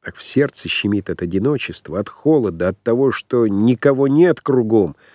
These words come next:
А может, я еще и преступление совершил? Ручка-то. Поехать куда-нибудь, повалиться кому-нибудь в ноги, сказать, что вот, мол, так и так,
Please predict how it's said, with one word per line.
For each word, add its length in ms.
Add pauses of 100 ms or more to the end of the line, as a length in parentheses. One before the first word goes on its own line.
(400)
А 100
может, 240
я 180
еще 280
и 80
преступление 840
совершил? 640 (680)
Ручка-то. 520 (2250)
Поехать 440
куда-нибудь, 1000
повалиться 640
кому-нибудь 640
в 100
ноги, 460
сказать, 680 (140)
что 600
вот, 300 (140)
мол, 340
так 320
и 80
так, 320